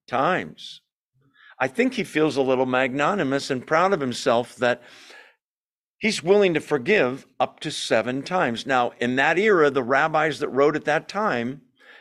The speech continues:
said that the number was, you ready? Three. "For the same sin she sinned against me, I'm gonna forgive her. That's one, I'm counting.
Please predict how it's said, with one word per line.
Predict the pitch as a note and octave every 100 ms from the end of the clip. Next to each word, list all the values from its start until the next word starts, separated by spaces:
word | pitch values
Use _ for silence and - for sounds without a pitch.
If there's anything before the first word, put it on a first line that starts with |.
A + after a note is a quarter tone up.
| _
said | - - E3+ D#3 D3
that | D#3 D3
the | D3
number | E3+ A#3+ G3 D3+
was, | B2+ A#2+ F#3+ G#3 -
you | C3+
ready? | C#3+ E3 A3 G#3 _ _ _ _ _ _ -
Three. | F3+ D#3 F#2 _ _ _ _ _ _ _ _ _ _ _ _ _ _ D#3+ _ _ _ _ _ _
"For | C#3+
the | C3+
same | A#2+ F#3 G#3 B3
sin | - G3+ F#3 F3+ F#3
she | - C3
sinned | - F3+
against | F3 E3 D#3+ E3
me, | D3+
I'm | B2+
gonna | C3+
forgive | F3 F3 E3
her. | E3
That's | D#3 -
one, | G#3+ B3 A3 A3 A3 _ -
I'm | G#2
counting. | F#3 A#3 G3+ G3 F#3+